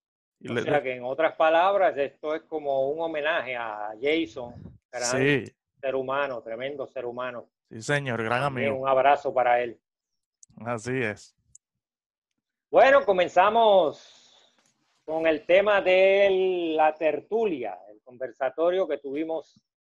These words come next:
Speaker 2: con el equipo de los Montañeses de Utuado, que ese es un equipo que pertenece a la sección norte del béisbol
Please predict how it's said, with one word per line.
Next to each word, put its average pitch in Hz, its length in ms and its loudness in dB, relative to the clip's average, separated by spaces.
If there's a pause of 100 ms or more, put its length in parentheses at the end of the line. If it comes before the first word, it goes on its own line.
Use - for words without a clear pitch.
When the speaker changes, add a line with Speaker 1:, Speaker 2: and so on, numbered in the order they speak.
(260)
Speaker 2:
con 165 220 -4
el 156 80 0
equipo 143 340 -4
de 147 100 2
los 151 120 -2
Montañeses 147 640 -6
de 147 60 -4
Utuado, 170 580 0
que 139 80 -10
ese 143 280 -2
es 143 100 -10
un 147 160 -8
equipo 156 580 -6 (500)
que 135 120 -14
pertenece 139 600 -8
a 170 60 6
la 151 100 4
sección 160 480 -6
norte 170 460 -4
del 135 220 -2
béisbol 160 720 -4